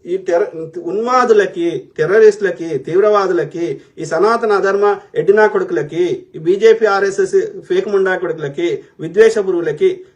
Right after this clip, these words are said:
ఆ, వాళ్ళ, వాళ్ళ యొక్క దోపిడీని, అన్యాయాన్ని, వివక్షని ఎవడు ప్రశ్నించినా వాళ్ళని ఇబ్బంది పెడతారు. అది మతానికి సంబంధం లే.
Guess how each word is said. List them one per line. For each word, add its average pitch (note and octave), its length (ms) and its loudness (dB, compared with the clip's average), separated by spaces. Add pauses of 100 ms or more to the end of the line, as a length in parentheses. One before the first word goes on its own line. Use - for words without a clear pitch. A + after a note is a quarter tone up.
(120)
ఆ, C#3 140 -16 (120)
వాళ్ళ, A#3 500 2
వాళ్ళ A3+ 300 4
యొక్క A3+ 260 6
దోపిడీని, A3+ 720 0
అన్యాయాన్ని, G#3+ 680 2
వివక్షని G3 480 2
ఎవడు A#3 320 4
ప్రశ్నించినా A#3+ 540 -2
వాళ్ళని A3+ 220 4
ఇబ్బంది F#3 240 0
పెడతారు. D#3+ 280 -2
అది D#3 280 -2
మతానికి F#3+ 400 -2
సంబంధం F3+ 380 -2
లే. B3 260 0